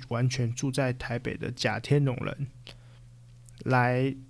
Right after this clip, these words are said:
客观的陈述的话，我承认我自己内心也有这两种血液在交战，就一种就是很冷漠，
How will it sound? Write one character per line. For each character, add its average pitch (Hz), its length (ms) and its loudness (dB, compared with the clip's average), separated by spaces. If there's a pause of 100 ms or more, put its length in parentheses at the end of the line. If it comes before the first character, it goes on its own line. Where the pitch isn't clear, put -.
客 156 220 6
观 131 240 0
的 120 140 0
陈 120 240 -4
述 127 200 -2
的 110 120 -2
话， 120 260 0
我 113 180 0
承 - 240 -2
认 151 200 2
我 104 100 -4
自 131 160 -2
己 - 300 -6 (300)
内 151 220 4
心 131 320 2
也 123 120 4
有 117 120 0
这 127 180 2
两 113 280 0
种 113 180 -2
血 110 300 -2
液 113 80 0
在 110 160 -2
交 - 280 -4
战， - 220 -8 (1400)
就 - 180 0
一 190 60 6
种 117 180 2
就 123 80 2
是 143 100 4
很 113 260 0
冷 117 160 0
漠， 113 260 -2